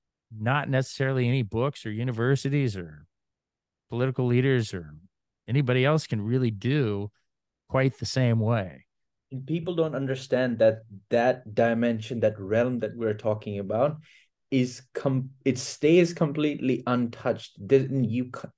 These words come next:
Speaker 2: no one can influence that. It's, it's a different place that you go to and you come back and you realize, "Okay, yeah, yeah,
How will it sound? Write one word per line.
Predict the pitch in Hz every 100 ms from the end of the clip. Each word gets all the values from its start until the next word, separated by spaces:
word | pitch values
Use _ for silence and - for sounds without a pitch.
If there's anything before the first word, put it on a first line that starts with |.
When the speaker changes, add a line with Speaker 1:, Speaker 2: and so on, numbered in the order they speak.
| - - - - _
Speaker 2:
no | 123 156
one | 196 190
can | 170 147
influence | 135 175 - 135 104 -
that. | 92 80 - -
It's, | 123 - - -
it's | - - 135 131
a |
different | 104 135 135 139 127
place | - 120 123
that | 123 104
you | 104
go | 92 107 123
to | - 101
and | 98
you | 98
come | - 104 95
back | 110 95 110
and | 107
you |
realize, | 101 104 101 95 -
"Okay, | 135 - 87
yeah, | 95 - - _
yeah, | - -